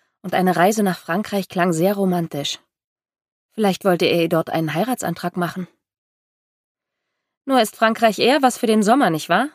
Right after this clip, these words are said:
Außerdem will Morten mit dem Auto dorthin fahren. Aber eine Flugreise wäre doch viel einfacher.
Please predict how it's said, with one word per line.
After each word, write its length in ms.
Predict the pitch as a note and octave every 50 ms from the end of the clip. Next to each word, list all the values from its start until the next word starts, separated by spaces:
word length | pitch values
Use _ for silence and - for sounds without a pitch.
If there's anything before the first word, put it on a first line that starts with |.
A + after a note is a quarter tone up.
| _ _ _ _ _ _ _ _ _ _
Außerdem 380 | - A#3+ A3 A#3+ G#3+ A3+ A3 G#3+
will 100 | G#3+ G#3+
Morten 340 | G#3 G#3 G#3 G#3+ - A3 G#3+
mit 120 | G3 -
dem 120 | G3+ G3
Auto 240 | - G3 G#3 G#3 G#3+
dorthin 360 | E3+ E3 D#3+ - F3+ F3 F3
fahren. 300 | - - F3+ E3+ F3 E3+ - _ _ _ _ _ _ _ _ _ _ _ _ _ _ _ _ _ _ _ _ _
Aber 160 | - D#3 D3+ E3
eine 200 | - E3 E3 D3
Flugreise 560 | - - E3+ G3+ - - G#3+ G#3 F#3 F#3+ F3
wäre 200 | E3+ E3+ D#3+ F3+
doch 140 | E3 D3+ -
viel 240 | - - G#3+ A#3+
einfacher. 580 | A3 - E3 B3 - - D#3 - - D#3 E3+